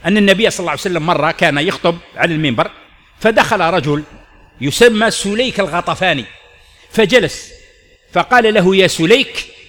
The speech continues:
قم فاركع ركعتين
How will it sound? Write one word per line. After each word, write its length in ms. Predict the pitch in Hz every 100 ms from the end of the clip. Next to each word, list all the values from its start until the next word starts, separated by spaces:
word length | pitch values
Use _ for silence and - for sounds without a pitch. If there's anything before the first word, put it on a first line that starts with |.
| - -
قم 340 | 202 254 311 262 - - - -
فاركع 560 | - 277 - 196 127 135
ركعتين 600 | 226 165 165 214 277